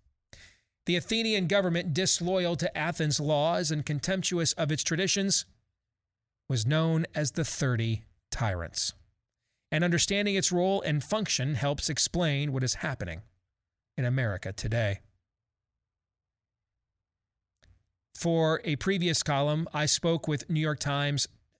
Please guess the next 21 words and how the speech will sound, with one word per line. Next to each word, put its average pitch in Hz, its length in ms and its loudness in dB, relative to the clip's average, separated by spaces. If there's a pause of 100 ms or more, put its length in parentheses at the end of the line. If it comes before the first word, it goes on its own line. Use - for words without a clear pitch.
(140)
columnist 147 600 0
Thomas 175 460 0
Friedman 117 440 -2 (640)
about 175 200 2
an 196 80 2
article 202 360 2
he 151 120 4
wrote 135 280 0
more 147 200 0
than 151 120 0
a 147 60 2
decade 147 340 0
ago 101 380 -2
during 135 320 0
the 135 80 0
first - 400 -2
year 131 180 0
of 123 100 -2
Barack 113 260 0
Obama's 107 440 -4
presidency. 120 800 -2